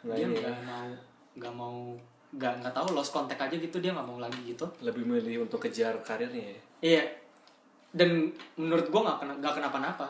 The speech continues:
Speaker 1: Iya.
Speaker 2: Tapi yang jadi masalah adalah ketika dia ngeluarin I G story-nya,
Speaker 1: Hah?
Speaker 2: dibilang, "Itu kenapa alasan saya selalu men-, membalas pesan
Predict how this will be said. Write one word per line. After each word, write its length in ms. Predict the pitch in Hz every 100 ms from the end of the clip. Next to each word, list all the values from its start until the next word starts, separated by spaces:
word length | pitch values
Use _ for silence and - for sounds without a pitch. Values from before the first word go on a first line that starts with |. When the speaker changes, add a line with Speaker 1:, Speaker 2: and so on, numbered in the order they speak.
| -
Speaker 1:
Iya. 80 | -
Speaker 2:
Tapi 100 | -
yang 100 | 196
jadi 160 | 165 160
masalah 300 | 156 156 170
adalah 240 | 175 156 156
ketika 320 | 165 147 160 156 135 - -
dia 240 | 143 156
ngeluarin 340 | 156 156 147
I 140 | 156 143
G 100 | 151
story-nya, 540 | - 156 143 131 156 175 - -
Speaker 1:
Hah? 140 | 240 - - - -
Speaker 2:
dibilang, 560 | 139 147 156 147 135 - - - - -
"Itu 180 | - 170
kenapa 340 | 233 196 190 190
alasan 300 | 175 180 180
saya 200 | 180 190
selalu 280 | 190 175 180
men-, 280 | 180 170 170
membalas 580 | 165 165 160 160 165 170
pesan 380 | - 175 165